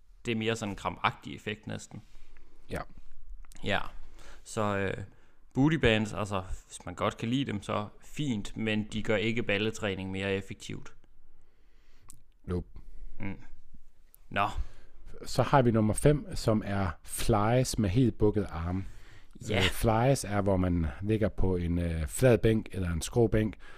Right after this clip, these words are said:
Speaker 2: og så ligesom kører armene sådan ud til siden og frem igen, som sådan en stor krammer nærmest.
Speaker 1: Mm.
Speaker 2: Og så er,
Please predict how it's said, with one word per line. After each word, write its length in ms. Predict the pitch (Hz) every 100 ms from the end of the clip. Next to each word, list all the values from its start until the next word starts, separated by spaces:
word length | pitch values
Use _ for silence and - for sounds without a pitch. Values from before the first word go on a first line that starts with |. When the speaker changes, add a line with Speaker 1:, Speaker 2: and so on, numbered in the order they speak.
| - - -
Speaker 2:
og 140 | 95
så 80 | -
ligesom 240 | 107 107 92
kører 220 | 101 92
armene 380 | 87 98 113 95
sådan 240 | 104 98
ud 160 | 110 107
til 160 | 98
siden 480 | - 113 113 120 117
og 320 | 92 92 87 -
frem 260 | 107 101
igen, 260 | 90 92 95
som 160 | 104
sådan 120 | 104 95
en 40 |
stor 420 | - 113 92 78 -
krammer 360 | 78 78 92 -
nærmest. 400 | 87 73 139 131
Speaker 1:
Mm. 80 | 120
Speaker 2:
Og 80 | 113
så 140 | 110
er, 280 | 107 98 95